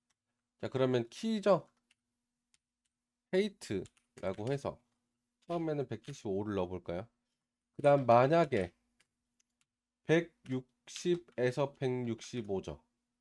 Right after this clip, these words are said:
그럼 어떻게 해야 될까요? 두 숫자 사이에 포함하니까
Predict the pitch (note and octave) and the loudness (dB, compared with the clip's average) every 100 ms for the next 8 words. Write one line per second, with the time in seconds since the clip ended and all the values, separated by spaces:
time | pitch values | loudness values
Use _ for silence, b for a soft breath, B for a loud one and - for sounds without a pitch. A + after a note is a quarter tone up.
0 | _ _ - A#2+ G#2 - - B2 A2+ F2+ | _ _ -6 -2 -2 -4 -6 -2 -2 -4
1 | - D#2+ G2 _ _ _ _ _ _ _ | -6 -8 -8 _ _ _ _ _ _ _
2 | _ - B2 - E3+ D3+ D#3 C#3+ F2+ D#2+ | _ -14 -14 -6 -4 0 2 2 -2 -4
3 | _ _ _ _ _ _ _ _ _ - | _ _ _ _ _ _ _ _ _ -4
4 | E3 D#3 C#3 B2 G2 F#2 | 0 0 -2 -4 -6 -6